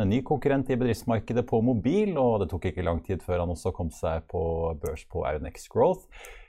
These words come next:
I dag har du kommet med kvartalstall, eh, Christian Pritchard. Velkommen til oss, administrerende direktør i Nortel.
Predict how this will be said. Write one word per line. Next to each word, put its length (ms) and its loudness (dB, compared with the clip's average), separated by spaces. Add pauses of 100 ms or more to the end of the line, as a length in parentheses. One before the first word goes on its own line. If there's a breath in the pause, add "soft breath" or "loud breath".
I 40 -4
dag 160 4
har 80 2
du 80 2
kommet 280 2
med 380 4
kvartalstall, 760 4
eh, 320 2
Christian 580 0 (160)
Pritchard. 360 0
Velkommen 340 2
til 100 6
oss, 300 2
administrerende 480 2
direktør 200 2
i 280 2
Nortel. 380 2